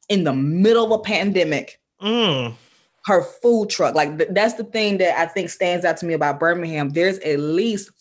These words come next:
Speaker 1: three food trucks off the top of my head. I'm thinking about Eat at Panoptic, Simone's Kitchen A T L, and the Underground Vegan. All three of them came out in twenty twenty.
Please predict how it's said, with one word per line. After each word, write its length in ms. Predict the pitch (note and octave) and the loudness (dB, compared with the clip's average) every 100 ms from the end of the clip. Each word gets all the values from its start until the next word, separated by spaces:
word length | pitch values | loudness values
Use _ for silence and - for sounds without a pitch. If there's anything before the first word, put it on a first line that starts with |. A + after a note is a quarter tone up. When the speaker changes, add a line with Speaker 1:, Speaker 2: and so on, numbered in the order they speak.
| - | -8
Speaker 1:
three 440 | G#3 G3 A3 A3 G#3 | -2 0 2 0 -4
food 360 | - G3 F#3 | -2 -2 -2
trucks 180 | - E3+ | -4 -4
off 140 | C#3 D#3 | -4 -6
the 60 | - | -6
top 220 | F3 F3 | -4 -4
of 60 | F#3 | -4
my 100 | F3 | -2
head. 140 | F3+ D#3 | -2 -4
I'm 80 | |
thinking 180 | D3+ D#3 | -4 -6
about 200 | C#3+ B2 - | -4 -4 -2
Eat 140 | F#3+ | -2
at 180 | G3 G3 | -2 -4
Panoptic, 640 | F#3+ F3+ D#3+ D#3 D3+ C#3 - - - _ | -6 -2 -4 -2 -2 -4 -8 -20 -20 _
Simone's 520 | - D#3 E3+ F#3 G3 | -8 -2 2 2 0
Kitchen 300 | G#3 F#3+ F#3 - | -2 -2 -2 -2
A 140 | E3+ | -4
T 400 | E3+ F#3 E3 D#3+ | -2 -2 0 0
L, 280 | D3+ D3 - - _ | 0 -2 -8 -20 _
and 180 | D#3+ D3+ | -2 -2
the 160 | C#3 E3 | -2 -2
Underground 540 | F3+ E3 E3+ D#3+ D#3 | -2 0 0 0 0
Vegan. 460 | E3 E3 C#3 B2+ B2 _ _ | -2 -2 -2 -4 -6 _ _
All 240 | D#3+ F#3 G3 | 0 2 2
three 240 | G3+ G#3 G3+ | 0 0 0
of 120 | F#3 | 0
them 420 | E3+ D#3 D3+ D3+ - - | 0 0 -2 -4 -12 -10
came 380 | - F3+ F3+ | -2 -2 0
out 380 | E3+ D#3 C#3+ - | 0 0 -2 -4
in 180 | E3 D3+ | -4 -4
twenty 340 | - F#3 F3+ E3+ | -4 -4 -2 -2
twenty. 480 | F3+ D#3 B2+ C#3 | -4 -4 -4 -10